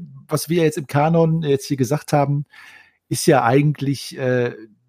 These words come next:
man soll sich trauen und man soll sich nicht zu viel vornehmen, man kann auch Fehler machen. Ich leg das jetzt mal das in den Mund, bitte korrigiert mich, wenn ich's falsch liege. Und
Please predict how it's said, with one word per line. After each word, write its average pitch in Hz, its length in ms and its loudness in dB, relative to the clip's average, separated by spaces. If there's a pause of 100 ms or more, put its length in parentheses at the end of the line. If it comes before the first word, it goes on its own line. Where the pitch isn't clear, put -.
(340)
man 120 140 2
soll 127 120 6
sich 101 160 -4
trauen 185 560 4
und 139 240 -4
man 123 140 2
soll 131 260 4
sich 117 120 -8
nicht 127 140 -8
zu - 80 -10
viel 175 220 -4
vornehmen, 147 420 0
man 120 160 2
kann 135 180 -2
auch - 160 -6
Fehler 151 300 4
machen. 131 380 0
Ich 120 120 -8
leg 120 80 -6
das - 120 -6
jetzt - 180 -6
mal 107 100 0
das 98 140 -2
in 104 80 -2
den 98 80 0
Mund, 139 260 2
bitte 117 360 -2
korrigiert 110 340 -6
mich, 113 140 -4
wenn 117 80 -2
ich's 104 100 -6
falsch 127 320 0
liege. 139 220 0
Und 156 380 2